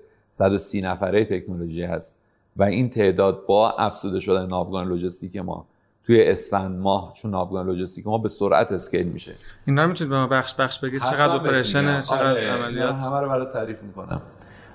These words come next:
Speaker 1: اه، ما توی اسفند ماه، اه، حدود چهارصد نفره خواهیم شد. اه، تضمینچی،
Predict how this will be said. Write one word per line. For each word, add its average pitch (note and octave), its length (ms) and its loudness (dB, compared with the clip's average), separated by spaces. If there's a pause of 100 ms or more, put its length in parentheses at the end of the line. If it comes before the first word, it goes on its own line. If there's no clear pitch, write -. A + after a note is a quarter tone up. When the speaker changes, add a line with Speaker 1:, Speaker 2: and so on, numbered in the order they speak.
(100)
Speaker 1:
اه، G2 200 4
ما B2+ 360 2
توی C#3+ 240 2
اسفند A#2 600 0
ماه، C#3 340 0
اه، A2 260 2
حدود A#2 220 2
چهارصد G#2 640 0
نفره G2 280 0
خواهیم F2+ 320 -2
شد. E2 320 -4 (840)
اه، F#2+ 520 2 (300)
تضمینچی، B2 1080 0